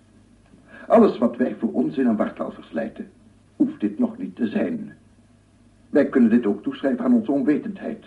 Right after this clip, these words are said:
ons gebrek aan fantasie of ordinaire stomzinnigheid. Wij noemen iets chaotisch wanneer wij er geen orde in kunnen ontdekken. Maar we zouden het ook van de andere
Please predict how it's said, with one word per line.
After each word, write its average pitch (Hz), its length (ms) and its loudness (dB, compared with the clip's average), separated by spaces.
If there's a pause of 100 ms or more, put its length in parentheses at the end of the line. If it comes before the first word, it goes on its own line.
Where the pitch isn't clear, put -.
(460)
ons 101 200 -6
gebrek - 320 -8
aan 107 140 0
fantasie 220 680 -2 (840)
of 110 180 -2 (160)
ordinaire - 540 0
stomzinnigheid. - 680 -4 (1700)
Wij 165 240 6
noemen 180 360 6
iets - 200 -4
chaotisch 113 960 -2 (500)
wanneer 135 320 6
wij 120 140 6
er 135 80 4
geen - 220 -2
orde 143 220 -4
in 120 100 -8
kunnen - 200 -10
ontdekken. - 380 -12 (1300)
Maar 156 100 2
we 147 60 2
zouden 156 220 2
het - 80 -2
ook - 80 -10
van 143 80 -4
de 147 60 -2
andere 117 260 0